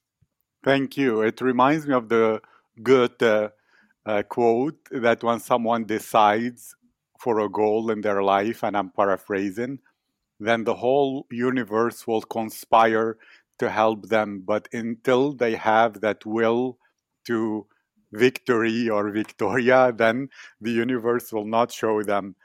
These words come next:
those signs and that extra help." you said you're a spiritual person, but you decide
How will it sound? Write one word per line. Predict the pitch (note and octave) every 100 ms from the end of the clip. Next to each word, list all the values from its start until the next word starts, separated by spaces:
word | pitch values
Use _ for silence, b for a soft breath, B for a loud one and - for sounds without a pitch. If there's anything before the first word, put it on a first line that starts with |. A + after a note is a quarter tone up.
| b b
those | G#2+ A2+ A2 -
signs | - G#2 G#2 A2 A#2 G#2 -
and | A2 G2
that | G#2 G2+
extra | A2+ A2 - - G2+ F#2
help." | A2+ A2 G2 _ _ _ _ _ -
you | A#2
said | C3 B2+ A#2+
you're | A2 A2
a | G#2+ G2+
spiritual | - A#2 A#2 C3+ - C#3
person, | - A2 G#2 C#3 E3 F3+ _ _ _ -
but | A2 -
you | B2+ C3
decide | A2+ G2 A2 G#2 G#2+ B2